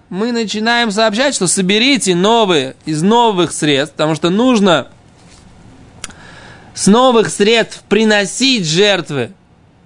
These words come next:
в Нисане. Чтобы собрать новые средства, достаточно месяца, да? И поэтому мы говорим, заранее собираем эти средства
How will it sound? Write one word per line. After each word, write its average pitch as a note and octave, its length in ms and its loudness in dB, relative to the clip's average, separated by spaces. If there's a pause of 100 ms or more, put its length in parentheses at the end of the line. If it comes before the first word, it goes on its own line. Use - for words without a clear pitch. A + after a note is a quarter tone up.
(600)
в D3+ 380 2 (140)
Нисане. D#3 680 0 (520)
Чтобы D#3+ 300 0
собрать G#3 500 0
новые A#3+ 340 0
средства, D#4+ 480 0
достаточно A#3 540 -2
месяца, G3 580 -4 (240)
да? F3 320 -4 (340)
И B2+ 60 -18
поэтому F3+ 300 2
мы A#3 60 2
говорим, A3 120 2
заранее C4 580 2
собираем A3 460 -2
эти A#3+ 160 -6
средства C#4 600 -4